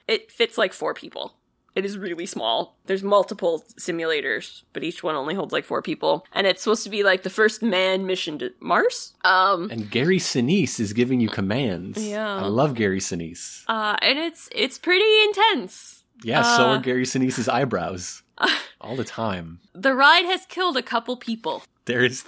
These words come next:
Speaker 2: that.
Speaker 1: There is that. Um, and since two thousand six, they started offering a less intense version so people would stop dying.
Speaker 2: But you're still wedged inside, like, a five-ton clothespin. Like,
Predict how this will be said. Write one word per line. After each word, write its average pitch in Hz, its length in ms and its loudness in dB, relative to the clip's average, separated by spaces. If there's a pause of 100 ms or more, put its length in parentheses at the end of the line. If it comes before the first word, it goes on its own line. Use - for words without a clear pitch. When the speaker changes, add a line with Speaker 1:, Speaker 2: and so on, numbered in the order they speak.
Speaker 2:
that. - 160 -10
Speaker 1:
There 220 200 0
is 254 240 0
that. 165 460 4
Um, 190 320 2
and 247 120 0
since 254 280 -6
two 311 160 0
thousand 269 340 2
six, 226 460 -2
they 208 140 -2
started 208 440 0
offering 190 520 2
a 180 100 -2
less 170 300 0
intense 202 480 -4
version 359 540 2
so 233 140 0
people 240 300 -2
would 185 140 -2
stop 151 340 0
dying. 131 600 0 (320)
Speaker 2:
But 240 140 -2
you're 233 140 2
still 240 380 0
wedged 135 460 2
inside, 123 420 2
like, 117 200 0
a 104 80 0
five-ton 127 840 -2
clothespin. 107 960 -2
Like, 98 360 -2